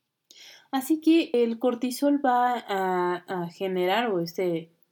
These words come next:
que está asociado directamente con el estrés, va a generar una activación de nuestro cuerpo que se le llama como lucha o huida o flight or fight. Esto es un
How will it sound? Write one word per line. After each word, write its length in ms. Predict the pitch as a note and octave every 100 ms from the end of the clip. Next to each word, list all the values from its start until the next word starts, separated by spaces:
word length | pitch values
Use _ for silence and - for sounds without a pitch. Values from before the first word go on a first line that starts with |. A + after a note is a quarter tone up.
| _ _
que 140 | - F#3
está 480 | F#3 - - F#3
asociado 680 | F#3 F#3 F3 F3+ F3 F3 F3+ - _ _ _
directamente 720 | G#3 F#3 F3 F#3 F3+ F3 F3+
con 160 | F3+ E3+
el 160 | D#3+
estrés, 600 | D#3+ - A3 G3+ F3+ F#3 _ _ _ _ A3
va 200 | B3 C#4
a 60 |
generar 380 | C#4 C#4+ B3+ G3
una 120 | G3
activación 600 | A3 A3 G3 E3+ - F#3
de 80 | G3+
nuestro 300 | G3+ - F#3
cuerpo 460 | F3+ F3+ F3 F#3+ - - _ _
que 240 | - A3 A#3
se 160 | A3+
le 120 | G3
llama 400 | F3 F#3+ F#3+ G3
como 280 | G3 G3+ F#3+
lucha 640 | F3 G3 G#3+ G3+ A3 F#3+ _
o 160 | G#3+ F#3
huida 560 | F3+ F3+ F#3 E3+ F3 -
o 380 | F#3+ F#3 G3+ A3 _ _ _ _
flight 440 | F#3 F3+ F#3 F#3 -
or 300 | F#3 E3+ E3
fight. 340 | E3+ - - - _ _ - _ _
Esto 200 | D4+ E4+
es 100 | F#4
un 320 | D#4 C#4+ B3+